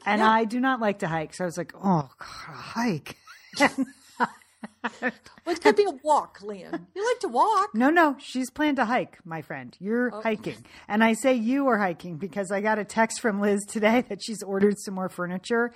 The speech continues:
Speaker 1: and it's
Speaker 2: Yeah.
Speaker 1: gonna be delivered Saturday. And could I possibly, like, accommodate the delivery schedule? I'm like, "Yes,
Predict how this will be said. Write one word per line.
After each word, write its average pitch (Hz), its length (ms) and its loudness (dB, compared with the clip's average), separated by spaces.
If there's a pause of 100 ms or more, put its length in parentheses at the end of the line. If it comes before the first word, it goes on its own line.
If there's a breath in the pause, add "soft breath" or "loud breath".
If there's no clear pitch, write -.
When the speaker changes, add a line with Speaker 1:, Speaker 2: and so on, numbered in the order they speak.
(340 loud breath)
Speaker 1:
and 196 120 0
it's 220 140 0
Speaker 2:
Yeah. - 60 -4
Speaker 1:
gonna 208 160 4
be 220 140 2
delivered 190 460 0
Saturday. 214 720 0 (180 soft breath)
And 190 160 -6
could 208 160 -2
I 196 80 2
possibly, 208 760 0
like, 180 300 -2 (200)
accommodate 202 640 0
the 208 80 -6
delivery 180 420 -2
schedule? 208 420 -2
I'm 190 120 0
like, 190 180 -2 (100)
"Yes, 427 480 6